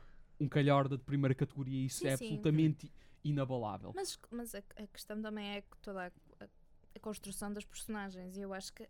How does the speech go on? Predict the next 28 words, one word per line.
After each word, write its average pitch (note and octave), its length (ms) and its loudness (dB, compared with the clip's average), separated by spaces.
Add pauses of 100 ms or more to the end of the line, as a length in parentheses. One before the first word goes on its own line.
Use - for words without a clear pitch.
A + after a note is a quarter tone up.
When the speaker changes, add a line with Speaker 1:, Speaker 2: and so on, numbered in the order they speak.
Speaker 2:
a G#3 120 -10
Wonder G3+ 360 -6
Woman G#3+ 300 -4 (120)
consegue B3 400 -6
isso, - 180 -12
consegue-te - 460 -10
construir G#3+ 400 -8
as F#3+ 80 -10
personagens G#3 520 -8
de - 60 -20
forma G#3 220 -8
a G#3 40 -8
que - 60 -20
tu G#3 120 -14
percebas F3+ 560 -10 (340)
que - 100 -6
nenhum C4 340 0
deles, F#3 580 -4
até D4 220 -6
mesmo A#3+ 280 0
a A3 40 0
Diana, F#3 540 -8 (300)
que - 80 -6
todos C4 320 -4
eles C#4+ 180 0
já, C#4 360 0
já C#4 220 0
duvidaram B3+ 800 0